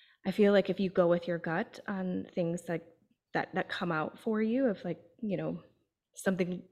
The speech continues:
lands in your lap and <laughs> you're like, "I don't know why this feels good, but it does," like, just go for it. And, and again, like, when you do invest in yourself, like, even if you don't,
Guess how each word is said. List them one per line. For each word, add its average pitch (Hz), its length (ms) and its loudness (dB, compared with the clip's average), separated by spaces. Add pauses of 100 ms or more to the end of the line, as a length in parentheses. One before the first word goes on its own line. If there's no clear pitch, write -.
(120)
lands 190 320 4
in 196 100 6
your 185 160 4
lap 165 400 2
and 185 220 4
<laughs> 240 200 4
you're - 120 -14
like, 214 200 2
"I - 100 -4
don't 262 140 2
know 175 120 2
why 165 240 0
this 180 240 0
feels 175 300 2
good, 180 280 0
but 185 160 0
it 165 140 2
does," 170 400 0
like, 175 200 -2
just 226 220 -8
go - 140 0
for - 240 -4
it. - 220 -4
And, 185 260 2 (600)
and 208 100 6
again, 180 380 4
like, 180 140 0
when 196 140 4
you 190 140 2
do 170 220 0
invest 160 400 -6
in 165 80 -6
yourself, 160 460 -6
like, 170 300 -8 (1600)
even 247 200 8
if 262 120 10
you 233 160 6
don't, 185 460 2